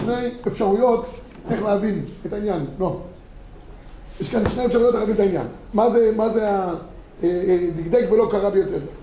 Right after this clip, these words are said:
אז קודם כל בוא נראה את ה-, שולחן ערוך, שולחן ערוך אומר, אף על פי שמצווה לדקדק באותיותיה, קרא ולא דקדק בהן, יצא. וצריך להשמיע לאוזנו מה שמוציא מפיו, ואם לא השמיע לא-, לאוזנו, יצא. ובלבד שיוציא בשפתיו. אי אפשר,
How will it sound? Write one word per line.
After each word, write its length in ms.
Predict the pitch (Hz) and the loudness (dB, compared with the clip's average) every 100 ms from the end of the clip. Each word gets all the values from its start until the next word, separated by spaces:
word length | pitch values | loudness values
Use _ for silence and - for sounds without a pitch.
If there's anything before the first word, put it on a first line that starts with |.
| - | -6
אז 80 | |
קודם 180 | 262 269 | 0 2
כל 100 | 254 | 4
בוא 100 | 233 | 4
נראה 200 | 247 240 | 4 4
את 100 | 240 | 2
ה-, 220 | 220 208 196 - - - - | 2 2 0 -4 -8 -8 -8
שולחן 220 | - 202 | -2 -2
ערוך, 280 | 185 208 240 | 0 0 -2
שולחן 120 | - | -4
ערוך 120 | 208 | -4
אומר, 180 | 175 185 139 - - - - - | 0 0 -2 -6 -12 -12 -6 0
אף 160 | 247 | 2
על 60 | 254 | 2
פי 120 | 247 | 0
שמצווה 600 | 214 214 220 - 180 233 | -2 -2 -4 -4 2 4
לדקדק 300 | 202 196 196 190 | 4 2 0 -2
באותיותיה, 500 | 175 160 190 226 240 - - - - | 0 2 2 0 -2 -8 -18 -20 -4
קרא 320 | 190 196 269 240 | -2 2 2 4
ולא 200 | 240 214 | 2 2
דקדק 340 | - 165 240 220 | -2 0 0 4
בהן, 260 | 262 277 269 233 | 2 4 0 0
יצא. 260 | 220 196 143 - - - - - 139 | 0 2 -2 -6 -16 -18 -20 -14 -10
וצריך 320 | 135 220 214 | -4 -2 2
להשמיע 360 | 214 - 240 | 0 2 0
לאוזנו 260 | 240 247 262 | 4 2 2
מה 80 | 262 | 0
שמוציא 260 | 240 254 | -2 -4
מפיו, 160 | 247 240 202 | -8 -6 0
ואם 200 | 285 269 | 2 4
לא 120 | 262 | 4
השמיע 280 | - 220 214 | 2 0 0
לא-, 100 | 202 202 | 0 0
לאוזנו, 400 | 185 165 190 208 | 0 2 2 2
יצא. 240 | 226 269 269 - - - - - - - | 2 4 2 -2 -12 -14 -16 -16 -10 -8
ובלבד 560 | 185 202 185 208 277 302 | -4 -4 0 2 2 0
שיוציא 380 | - 240 202 226 220 | -2 0 0 -2 -6
בשפתיו. 360 | - 220 175 151 - | -4 -2 -2 -4 -6
אי 140 | 262 285 | -2 0
אפשר, 400 | 269 - 220 | 0 2 2